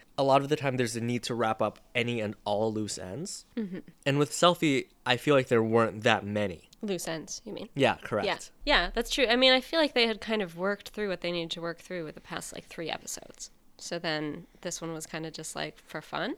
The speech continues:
Speaker 1: What was, can you remind me, what was the episode I said would make a better finale?
Speaker 2: Perestroika? No, that one ends sad. No, yeah, per-, Perestroika, 'cause it was, um,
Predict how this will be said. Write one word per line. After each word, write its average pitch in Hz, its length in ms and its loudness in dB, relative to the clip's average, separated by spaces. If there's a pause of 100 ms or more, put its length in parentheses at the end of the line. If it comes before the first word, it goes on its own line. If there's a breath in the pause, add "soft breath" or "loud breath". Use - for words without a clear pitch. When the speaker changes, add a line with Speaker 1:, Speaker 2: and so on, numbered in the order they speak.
(140)
Speaker 1:
What 196 160 6
was, 269 260 2
can - 160 -6
you 262 100 0
remind 143 300 4
me, 143 140 4
what 123 180 2
was 233 160 0
the 220 140 -2
episode 120 580 2
I 107 140 -2
said 104 320 0
would 107 180 -2
make 98 340 -2
a 107 80 -6
better 98 460 -6
finale? 95 560 -8 (320)
Speaker 2:
Perestroika? 220 600 -6 (220)
No, 151 120 -4 (340)
that 208 140 0
one 190 100 -4
ends 180 180 -10
sad. - 280 -10 (360 soft breath)
No, 392 120 4
yeah, 294 180 6
per-, 294 140 0 (100)
Perestroika, 247 580 -2
'cause 196 220 -6
it 202 240 0
was, 196 180 -4
um, 175 380 -2